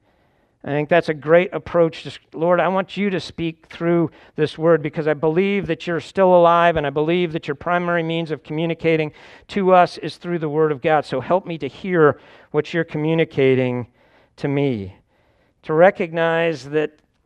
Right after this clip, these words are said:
the goal of Scripture study is, is transformation. In Romans twelve two, it says, "Don't be conformed to this age." And that's what I was talking about before. We live in a particular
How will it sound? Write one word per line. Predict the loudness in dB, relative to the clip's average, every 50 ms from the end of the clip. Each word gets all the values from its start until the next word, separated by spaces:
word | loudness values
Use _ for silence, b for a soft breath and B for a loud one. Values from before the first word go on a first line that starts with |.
| _ _ _ _ _ _ _ _ _ _ b b b b b b b b b b _ _ -4
the | -4 -4
goal | -2 2 4 6 6 6 6 4
of | 0 -2
Scripture | -4 -6 -6 -6 -6 -6 -8 -8
study | -8 -4 0 2 2 2 2 0 -2 -2 -4 -4
is, | -4 -2 -2 -2 -2 -4 -6 -10 -12 -14 -18 -18 -14 -12
is | -12 -12
transformation. | -10 -6 -2 0 0 0 -2 -4 -8 -4 -2 -2 -2 -4 -6 -8 -14 -16 -18 _ _ _ _ _ _ _ _ _ _ _ _ _ _ _ _ _ b b b b b b b b b b b
In | 0 2 2 2 2 0 -2 -4 -8 -12 _ _ _ _ _ _ _
Romans | -2 0 2 2 2 0 -2 -4
twelve | -2 2 4 6 6 6 4 0
two, | -4 -8 -6 -4 -4 -4
it | -4
says, | -4 -4 -6 -6 -6 -4
"Don't | 0 2 2 2 2 -2
be | -8 -8
conformed | -8 -8 -10 -10 -10 -14 -12 -6 -2 0 2 4 4 2 2 -2 -6 -10 -20 _
to | -16 -12 -10 -4
this | -2 -2 -2 -2 -6 -10
age." | -10 -8 -8 -10 -12 -16 -18 -20 -20 -20 _ b b b b b b b b b b
And | b -8
that's | -8 -6 -4
what | -2 0
I | 0
was | 0 0
talking | -2 -2 -2 -2 -4 -6
about | -4 -4 -4 -4 -6
before. | -8 -12 -8 -6 -6 -4 -4
We | -4 -4 -4
live | -2 2 4 6 6 6 4 2
in | -2 -8
a | -8
particular | -6 -8 -10 -6 -8 -8 -8 -6 -6 -2 -2 -2 -2